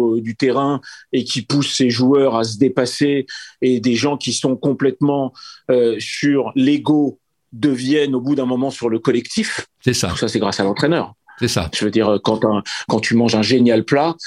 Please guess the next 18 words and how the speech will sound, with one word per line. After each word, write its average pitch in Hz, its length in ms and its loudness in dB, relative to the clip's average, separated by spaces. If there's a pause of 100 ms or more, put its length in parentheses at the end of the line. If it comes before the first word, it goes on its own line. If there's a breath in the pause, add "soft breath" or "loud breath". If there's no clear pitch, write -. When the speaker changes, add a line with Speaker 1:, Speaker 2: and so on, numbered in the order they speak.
(140 loud breath)
Speaker 1:
c'est - 200 -2
que 120 120 0
dans 107 180 0
la 110 60 0
cuisine, 135 440 0
il 123 40 4
y 117 40 2
a 104 80 0
un 110 60 0
mec 143 220 2
qui - 80 -4
est - 40 -4
complètement 113 400 0
fou, 185 320 0 (220 loud breath)
qui - 100 2
est 120 40 4
allé 117 160 2
chercher 123 540 0